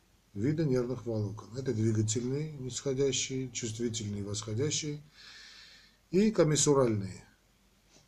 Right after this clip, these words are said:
да, со-, которые соединяют, комиссуры, соединяющие две половинки мозга. Все спинномозговые нервы смешаны, так как образованы от слияния чувствительного,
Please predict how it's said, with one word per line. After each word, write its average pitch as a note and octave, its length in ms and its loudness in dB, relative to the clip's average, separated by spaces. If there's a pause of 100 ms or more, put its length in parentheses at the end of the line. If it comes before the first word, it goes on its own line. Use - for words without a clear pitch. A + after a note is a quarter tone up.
(200)
да, D#3+ 220 -6
со-, C3 220 0
которые D#3 360 -2
соединяют, C3 560 2
комиссуры, B2 600 0
соединяющие C#3 920 0
две B2 380 0
половинки A2+ 600 0
мозга. G#2+ 380 -2 (2250)
Все F3+ 200 8
спинномозговые C#3 800 6
нервы F3 380 6
смешаны, A#2+ 580 2
так A2+ 140 -2
как A2+ 160 -4
образованы A#2+ 680 2
от A2+ 100 -4
слияния B2+ 480 0
чувствительного, D3+ 880 0